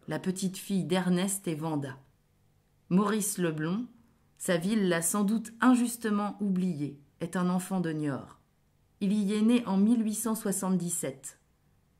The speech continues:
Il a consacré une partie de sa vie à la mise en valeur de l'œuvre de son illustre beau-père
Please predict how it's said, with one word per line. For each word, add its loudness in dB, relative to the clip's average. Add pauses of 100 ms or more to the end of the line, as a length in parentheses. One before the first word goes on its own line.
(120)
Il 4
a 4
consacré 0
une 4
partie -2
de 4
sa -2
vie -2
à 0
la 0
mise 2
en 2
valeur 0
de -2
l'œuvre -2
de -6
son -4
illustre -2
beau-père -6